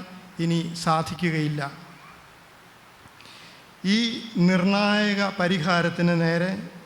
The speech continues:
ചിലർ ഉന്നയിച്ച വിവിധ എതിർപ്പുകളും വാദങ്ങളും പരിശുദ്ധ ഫ്രാൻസിസ് മാർപ്പാപ്പായെ വ്യക്തിപരമായും വിശദമായും അറിയിച്ചിരുന്നുവെന്ന്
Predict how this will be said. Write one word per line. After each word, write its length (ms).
ചിലർ 260
ഉന്നയിച്ച 480
വിവിധ 360
എതിർപ്പുകളും 680
വാദങ്ങളും 580
പരിശുദ്ധ 360
ഫ്രാൻസിസ് 640
മാർപ്പാപ്പായെ 680
വ്യക്തിപരമായും 960
വിശദമായും 720
അറിയിച്ചിരുന്നുവെന്ന് 880